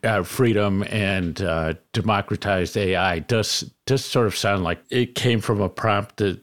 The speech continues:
that says, uh, f-, "Describe democratized A I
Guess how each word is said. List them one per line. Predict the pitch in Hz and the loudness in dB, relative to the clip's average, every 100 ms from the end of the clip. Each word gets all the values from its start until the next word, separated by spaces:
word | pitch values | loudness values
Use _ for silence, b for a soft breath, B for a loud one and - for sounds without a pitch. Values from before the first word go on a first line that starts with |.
| _ - | _ -4
that | 104 | -2
says, | - 101 92 85 - 101 | 0 0 0 -2 -4 -2
uh, | 90 85 | -2 -2
f-, | 78 - - _ _ | -4 -8 -16 _ _
"Describe | 110 - - 113 107 107 87 - - - - 127 104 - | -4 -2 2 4 4 2 0 -6 -10 -12 -14 -12 -6 -2
democratized | 104 107 104 101 - 104 95 85 104 | 2 0 0 -6 -2 2 2 0 0
A | 107 104 | 2 2
I | 95 98 101 87 | 4 2 2 0